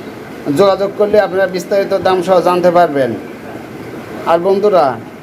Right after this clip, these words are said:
আমাদের ভিডিওটি ভালো লাগলে অবশ্যই আমাদের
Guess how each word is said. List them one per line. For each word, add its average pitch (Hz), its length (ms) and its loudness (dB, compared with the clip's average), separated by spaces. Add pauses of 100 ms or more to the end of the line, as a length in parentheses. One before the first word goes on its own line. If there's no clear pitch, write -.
(720)
আমাদের 202 460 4
ভিডিওটি 202 460 4
ভালো 196 240 2
লাগলে 196 440 2
অবশ্যই 202 360 2
আমাদের 196 360 2